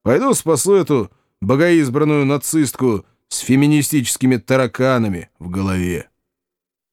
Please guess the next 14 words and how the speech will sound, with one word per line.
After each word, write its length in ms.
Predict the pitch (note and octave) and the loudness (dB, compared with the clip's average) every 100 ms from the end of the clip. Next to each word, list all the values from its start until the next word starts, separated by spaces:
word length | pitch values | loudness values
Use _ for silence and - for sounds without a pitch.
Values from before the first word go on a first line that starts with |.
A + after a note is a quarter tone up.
| _ - | _ -4
Он 220 | G3+ G#2 | 0 0
бросил 400 | F#2 F2+ - E2 | -2 -8 -10 -14
шашку 400 | - C2 - F#2 | -14 -16 -8 -2
в 80 | G#2 | 0
ножны, 600 | F#3+ G3+ E3+ E3+ C#3+ G#2 _ _ _ _ _ | 0 -2 -2 -2 -2 -4 _ _ _ _ _
с 100 | - | -2
удовольствием 600 | G2+ C3 C3+ - B2 A#2 | 2 2 2 0 0 0
посмотрел, 640 | A#2 - A#2 A2 B2 A#2+ | -2 -2 -2 0 -2 0
как 200 | A#2 G#2+ | -2 -4
на 80 | A2+ | -2
начищенных 560 | A#2 B2+ A#2+ A2 A2+ | 0 0 -2 0 -2
сапогах 560 | - A2 G#2+ A2 A#2 F#2+ | -2 -4 -2 0 0 -2
бликует 460 | F#2+ G#2+ G#2+ G2+ F2+ | -4 -4 -2 -2 -4
солнышко, 1160 | - C#3+ A#3 A3+ G3+ F#3+ - - F3+ F3+ A#2 | -2 0 0 0 -2 -6 -10 -6 -2 0 -2